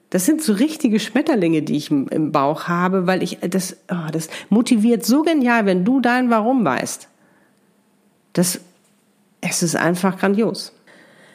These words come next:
Also finde auch für dich heraus, was ist dein Warum? Warum sind das deine Lieblingswünsche? Was machen sie mit dir? Warum fühlst du dich mit dem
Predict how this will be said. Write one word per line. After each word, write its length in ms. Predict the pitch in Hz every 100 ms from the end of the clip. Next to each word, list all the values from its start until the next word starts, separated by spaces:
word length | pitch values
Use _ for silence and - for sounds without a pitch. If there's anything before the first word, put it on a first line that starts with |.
| _ -
Also 180 | 196 180
finde 360 | 254 254 220
auch 100 | 196
für 260 | - - 208
dich 600 | 170 175 226 220 - -
heraus, 540 | - 165 156 135 - 156
was 240 | 226 233
ist 180 | 196 -
dein 180 | 185 180
Warum? 400 | 156 127 139 151
Warum 420 | 208 247 233 220
sind 160 | 208 190
das 140 | 190
deine 260 | 175 170 165
Lieblingswünsche? 1800 | 165 214 247 180 135 131 - - - - _ _ 143 151 139 - 135 135
Was 280 | 247 254 -
machen 340 | 220 208 180
sie 140 | 143 135
mit 280 | 127 -
dir? 300 | - 123 120
Warum 360 | 190 214 214 214
fühlst 460 | - 247 240 233 202
du 40 |
dich 200 | 175 175
mit 220 | 170 160
dem 260 | 185 185